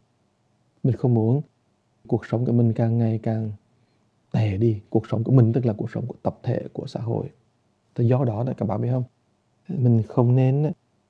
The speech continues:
nghĩ rằng là chuyện giảng pháp là chỉ có một cách duy nhất thôi đó, là giảng về lao thông, tức là giảng lau lau kinh điển. Mà nhiều khi mình nên nghĩ mình cần những người đó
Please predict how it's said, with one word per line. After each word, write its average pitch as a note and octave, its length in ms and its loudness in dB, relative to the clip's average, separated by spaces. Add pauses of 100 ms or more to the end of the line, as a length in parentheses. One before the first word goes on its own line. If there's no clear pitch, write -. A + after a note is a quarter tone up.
nghĩ A#2 260 4
rằng A#2+ 320 2
là B2+ 120 -2 (120)
chuyện A#2 240 2
giảng A#2 200 -2
pháp A#2 300 -6
là A2 140 -4
chỉ - 120 0
có A2+ 120 -2
một A2+ 140 0 (220)
cách C#3 200 -2
duy D3 140 8
nhất D#3 220 2
thôi D3 320 4
đó, D#3+ 80 0 (640)
là A#2 140 0
giảng A2+ 260 0
về A2+ 200 0
lao A#2+ 240 2
thông, C#3 240 -2 (680)
tức - 120 0
là B2 60 2
giảng A#2+ 300 2 (120)
lau B2 180 2
lau B2+ 200 2
kinh C#3 180 0
điển. A2+ 180 2 (580)
Mà A#2 80 2
nhiều A2+ 200 6
khi A#2+ 120 2
mình A2+ 140 2
nên A#2+ 140 0
nghĩ A#2 180 0
mình A#2 140 0
cần A#2+ 220 6
những B2+ 160 2
người B2 240 6
đó D3+ 100 0